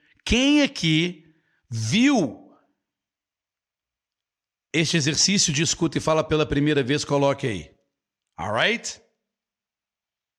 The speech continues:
Good. Agora,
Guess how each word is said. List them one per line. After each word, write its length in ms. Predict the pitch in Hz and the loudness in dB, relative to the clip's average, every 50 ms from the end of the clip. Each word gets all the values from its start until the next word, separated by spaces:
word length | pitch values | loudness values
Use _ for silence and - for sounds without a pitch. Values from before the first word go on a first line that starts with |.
| _ _ _ _ _ _ _ _ _ _ _ _ _ _ _ _ _ _ _ _ _ - | _ _ _ _ _ _ _ _ _ _ _ _ _ _ _ _ _ _ _ _ _ -10
Good. 460 | 123 113 135 147 123 92 80 - - - | -6 -2 0 0 0 -2 -4 -10 -8 -6
Agora, 600 | 127 143 131 127 175 220 247 202 147 120 90 90 | -6 -4 0 2 2 4 4 2 0 -2 -8 -14